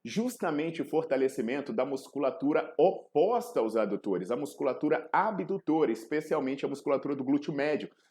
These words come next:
Ou seja, é justamente o contrário do que se faz com a cadeira adutora. Então as mulheres, principalmente, ficam se entregando a um fortalecimento excessivo de cadeira adutora,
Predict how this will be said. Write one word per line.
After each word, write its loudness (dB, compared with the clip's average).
Ou 8
seja, 2
é 6
justamente -4
o -2
contrário 0
do -4
que -4
se -4
faz 2
com -2
a 2
cadeira 0
adutora. 2
Então 0
as 0
mulheres, 2
principalmente, -2
ficam -6
se -6
entregando 0
a 4
um 0
fortalecimento -2
excessivo -2
de -10
cadeira 0
adutora, 2